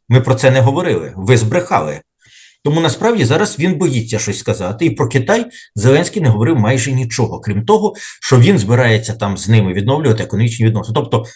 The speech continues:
про мир, власне кажучи, за ініціативою Китаю він змовчав. Е, і тільки ті, хто не є офіційними речниками з цього питання, це все дуже активно коментували. Це означає одне, що були зроблені від Китаю такі пропозиції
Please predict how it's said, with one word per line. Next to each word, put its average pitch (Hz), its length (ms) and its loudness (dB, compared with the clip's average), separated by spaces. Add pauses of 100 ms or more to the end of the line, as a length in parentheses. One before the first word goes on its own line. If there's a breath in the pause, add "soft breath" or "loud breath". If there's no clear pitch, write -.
(140)
про 151 160 6
мир, 135 280 6
власне - 320 -4
кажучи, 78 540 -10 (260 soft breath)
за 127 120 2
ініціативою 113 540 4
Китаю 175 340 0
він 147 180 2
змовчав. 110 600 0 (640 loud breath)
Е, 110 100 4
і 120 400 0 (800 soft breath)
тільки 233 440 2
ті, 151 240 -4
хто 131 240 0
не 151 120 2
є 233 160 0
офіційними 110 800 0
речниками 107 560 -2
з - 100 0
цього 104 200 0
питання, 262 460 -2
це 202 180 -2
все - 200 0
дуже 143 240 -4
активно 123 340 -2
коментували. 120 480 0
Це 240 120 4
означає 233 360 2
одне, 135 340 -2 (360 loud breath)
що - 160 0
були 190 280 4
зроблені 123 380 4
від 127 140 2
Китаю 120 420 0
такі 170 320 -2
пропозиції 110 880 -6